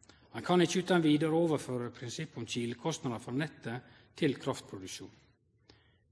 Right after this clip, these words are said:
I motsetning til kraftproduksjon, som er en del av et marked med flere konkurrerende aktører,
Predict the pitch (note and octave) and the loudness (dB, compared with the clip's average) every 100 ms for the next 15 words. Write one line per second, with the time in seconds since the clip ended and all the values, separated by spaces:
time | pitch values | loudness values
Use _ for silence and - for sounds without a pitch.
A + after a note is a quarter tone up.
0 | _ D3+ F#3 A3 G3 E3 D3 C#3+ C#3+ - | _ 4 6 6 4 6 4 4 2 4
1 | F#3 F3+ C3 B2 - D3+ G#3 F#3+ - C#3+ | 0 2 -2 0 0 0 -2 -6 -10 -4
2 | C#3+ E3 C#3+ C#3 E3 C3 B2+ A#2+ A#2 C#3 | 0 2 2 4 2 2 0 0 -2 -4
3 | B2+ - C#3+ A#2+ - D#3 C3 A#2+ A#2 C3+ | -6 -4 -2 -2 -2 -2 -2 -6 -4 -2
4 | C#3+ A#2+ A2 - D3+ A#2+ | -2 -4 -8 -2 -2 -2